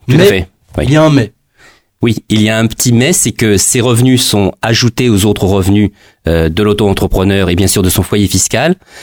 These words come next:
Speaker 1: ce qui fait qu'on va appliquer un taux d'imposition qui sera supérieur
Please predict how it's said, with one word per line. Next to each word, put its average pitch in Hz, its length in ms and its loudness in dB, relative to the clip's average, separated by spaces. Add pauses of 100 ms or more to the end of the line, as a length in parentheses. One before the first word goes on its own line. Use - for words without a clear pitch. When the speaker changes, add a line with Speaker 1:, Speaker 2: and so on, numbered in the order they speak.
(140)
Speaker 1:
ce - 120 -4
qui 117 120 -2
fait 131 220 0
qu'on 104 160 -2
va 95 380 0
appliquer 113 500 -2
un 95 120 0
taux 131 220 0
d'imposition 110 760 0
qui 120 180 -2
sera 98 380 -2
supérieur 107 840 -2